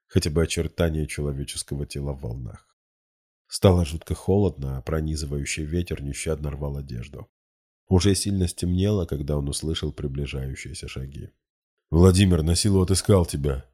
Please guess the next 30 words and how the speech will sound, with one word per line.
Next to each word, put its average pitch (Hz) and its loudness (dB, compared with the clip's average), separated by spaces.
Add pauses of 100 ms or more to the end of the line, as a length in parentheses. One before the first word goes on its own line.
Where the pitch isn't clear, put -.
(120)
воскликнул 80 -2
Касьян 73 -4
Волкодав. 67 -4 (340)
«Что 87 6
случилось? 82 0 (220)
Росана 85 4
едва 82 2
пришла, 82 -2
она 78 0
ранена. 80 0 (220)
Она 87 2
сказала, 87 2
что - -2
темные 92 2
напали 92 2
на 78 0
вас». - -6 (540)
«Слава!» 67 -6 (560)
прохрипел 80 -2
Владимир 73 -2
одними 64 -6
губами, 73 -4 (380)
даже 85 2
не 80 0
обернувшись 73 -4
на 67 -8
подходящего. 65 -10 (600)
«Они 78 2
убили 73 -2
ее 50 -10